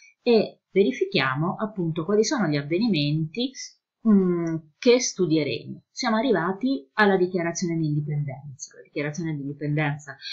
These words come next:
venne, avvenne nel millesettecentosettantasei e fu il momento iniziale della rivoluzione americana.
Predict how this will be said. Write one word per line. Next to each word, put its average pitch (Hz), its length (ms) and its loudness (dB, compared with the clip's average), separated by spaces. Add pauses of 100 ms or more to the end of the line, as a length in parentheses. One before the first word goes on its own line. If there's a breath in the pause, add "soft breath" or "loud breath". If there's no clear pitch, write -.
(380 loud breath)
venne, 147 560 -2
avvenne 143 420 -2
nel 135 140 -4
millesettecentosettantasei 139 1800 -6
e 311 160 -2
fu 160 280 -2
il 147 120 0
momento 156 460 0
iniziale 151 720 -4 (300 loud breath)
della 175 260 4
rivoluzione 156 580 0
americana. 127 720 -10